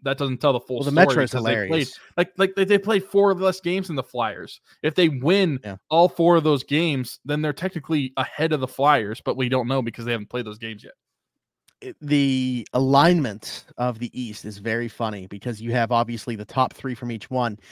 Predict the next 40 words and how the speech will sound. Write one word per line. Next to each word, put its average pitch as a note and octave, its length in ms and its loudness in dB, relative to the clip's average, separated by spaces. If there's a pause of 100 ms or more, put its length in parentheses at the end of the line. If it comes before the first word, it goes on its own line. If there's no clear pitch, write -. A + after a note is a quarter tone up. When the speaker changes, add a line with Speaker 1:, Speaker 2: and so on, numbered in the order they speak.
(240)
Speaker 2:
and C#3+ 160 2
then B2+ 140 2
both D3+ 420 2
wild E3+ 280 6
card B2 260 -4
teams' G#2+ 420 -10
positions A2+ 560 -8
right A2 160 -4
now A2 180 -2
are A2 60 -2
in A2+ 80 -6
the G#2+ 100 -6
Atlantic, G#2+ 400 -6 (320)
but D#3 120 2
then D#3 200 6 (180)
<laughs> - 200 4
the F#3 120 8
next F3 340 4 (100)
four G3 200 2
teams D#3+ 320 -2
behind C3 380 -4
them A#2+ 160 -8
are A#2 120 -10
from C3+ 200 -8
the A2 60 -10
Metro. A2+ 420 -8
Like, B2+ 280 -6 (500)
the C#3 60 -4
Metro E3+ 560 2
top - 340 -4
to C#3 80 -8
bottom, B2+ 480 -4 (100)
much B2+ 220 -8
stronger, C3+ 580 -8 (560)
but, A#2+ 200 -2
Speaker 1:
Mm-hmm. A2+ 60 -6
Speaker 2:
like, A#2+ 300 -4
the B2+ 120 -8
top - 360 -2
five A2+ 580 0